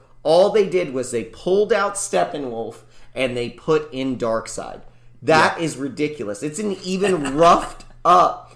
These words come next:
Speaker 1: Darkseid. It's the
Speaker 2: Yeah, it's not finished
Speaker 1: unfinished
Speaker 2: yet.
Speaker 1: Darkseid
Speaker 2: Yeah.
Speaker 1: that they already had. They already had this footage 'cause it was what Snyder was, I guess, originally going to do.
Speaker 2: Yeah, he was tweeting about it.
Speaker 1: And he then just put it back in. Didn't even do anything with it.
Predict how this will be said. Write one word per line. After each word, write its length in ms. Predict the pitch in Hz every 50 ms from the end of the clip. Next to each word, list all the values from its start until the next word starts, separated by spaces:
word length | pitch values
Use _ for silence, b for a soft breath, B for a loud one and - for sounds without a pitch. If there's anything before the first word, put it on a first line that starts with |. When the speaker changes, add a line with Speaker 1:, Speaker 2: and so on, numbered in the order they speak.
| - - - -
Speaker 1:
Darkseid. 640 | 165 170 202 226 226 - - 160 131 120 113 -
It's 200 | - 160 156 -
the 180 | - 180 165 -
Speaker 2:
Yeah, 180 | 120 135 151 165
it's 60 | 180 196
not 160 | 214 214 -
finished 480 | 156 147 208 208 202 190 175 - -
Speaker 1:
unfinished 0 | 143
Speaker 2:
yet. 80 | 131
Speaker 1:
Darkseid 800 | 143 147 151 180 185 - - - - 143 127 120 113 110 113 117
Speaker 2:
Yeah. 200 | 120 117 113 107 104 -
Speaker 1:
that 220 | - 165 165 160 156
they 260 | 185 180 165 - - -
already 720 | 170 185 208 226 240 247 247 240 202 233 226 214 214 202 185
had. 480 | 185 - - 190 190 170 127 113 107
They 140 | 127 127 127
already 580 | - - 165 185 202 226 226 226 226 220 196 185
had 220 | 185 185 180 165
this 160 | 175 156 -
footage 360 | - 160 151 131 123 - -
'cause 160 | - 151 131 135
it 80 | 127
was 140 | 131 135 107
what 280 | 113 139 151 143 143 -
Snyder 500 | - - - 165 165 160 170 175 190 185
was, 220 | 165 160 139 113
I 60 | 139 131
guess, 280 | 117 151 - - -
originally 560 | 139 123 113 143 156 151 - 202 190 180 185
going 320 | 175 156 170 165 160 160 160
to 120 | 156 202 151
do. 380 | 156 180 190 165 131 113 104 117
Speaker 2:
Yeah, 80 | 120
he 40 | 120
was 120 | 113 107
tweeting 240 | - - 131 123 117
about 180 | 104 104 101 101
it. 80 | 104 - -
Speaker 1:
And 400 | 160 160 160 160 165 160 156 - -
he 340 | 151 139 160 180 180 165 139
then 320 | 143 175 175 175 175 180 160
just 280 | 156 175 160 - -
put 200 | - - - 214
it 140 | 220 220 220
back 260 | - 190 185 185 185
in. 340 | 240 277 311 233 135 101 - b b b b b b b b _ _ -
Didn't 320 | 240 190 175 285 294 294 302
even 220 | 277 277 262 220
do 200 | 180 240 330 440
anything 420 | 494 480 427 359 - 233 175 165 156
with 220 | 143 131 117 113
it. 260 | 120 101 - - b